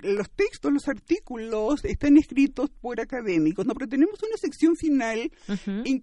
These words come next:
Speaker 1: que hay pequeñas colaboraciones de gente formada en las ciencias sociales, pero que se ha dedicado a la literatura.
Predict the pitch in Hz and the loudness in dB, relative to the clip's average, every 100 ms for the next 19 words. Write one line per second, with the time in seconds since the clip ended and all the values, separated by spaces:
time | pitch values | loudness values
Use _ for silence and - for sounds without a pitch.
0 | - 262 208 233 339 349 - 349 403 466 | -4 -4 -2 0 2 0 4 2 2 -4
1 | - 359 330 302 247 220 - 269 254 233 | -2 4 6 6 2 0 0 2 4 2
2 | 233 247 247 269 214 196 233 175 156 - | 2 -2 2 2 2 -4 0 2 0 -6
3 | - - - - 349 415 427 - 247 254 | -20 -20 -18 2 2 6 4 4 4 2
4 | 254 302 403 453 466 311 - 330 403 392 | 4 4 4 2 2 0 4 4 4 0
5 | 302 240 277 294 330 311 269 294 320 339 | -2 0 2 4 2 0 0 2 2 2
6 | 370 311 294 320 320 285 247 214 196 - | 4 2 4 4 4 4 0 -2 -2 -6
7 | - - | -10 -12